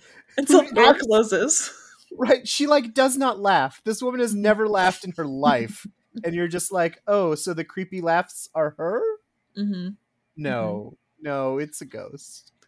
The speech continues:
Speaker 1: The creepy laughs we can only hear when we're in the attic.
Speaker 2: Uh-huh.
Speaker 1: Um, yeah, it's just that one servant that was never mentioned before. Yeah. Yeah, I believe
Speaker 2: Mm.
Speaker 1: that.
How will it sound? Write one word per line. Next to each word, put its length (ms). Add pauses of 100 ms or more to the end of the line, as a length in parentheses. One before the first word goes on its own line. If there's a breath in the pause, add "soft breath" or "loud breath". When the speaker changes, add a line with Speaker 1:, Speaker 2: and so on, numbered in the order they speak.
(240)
Speaker 1:
The 80
creepy 280
laughs 240
we 80
can 100
only 220
hear 140
when 120
we're 120
in 80
the 100
attic. 480 (640)
Speaker 2:
Uh-huh. 260 (100)
Speaker 1:
Um, 220 (420)
yeah, 400
it's 180
just 200
that 200
one 240
servant 380
that 100
was 140
never 260
mentioned 360
before. 360 (540)
Yeah. 480 (420)
Yeah, 160
I 80
believe 240
Speaker 2:
Mm. 60
Speaker 1:
that. 240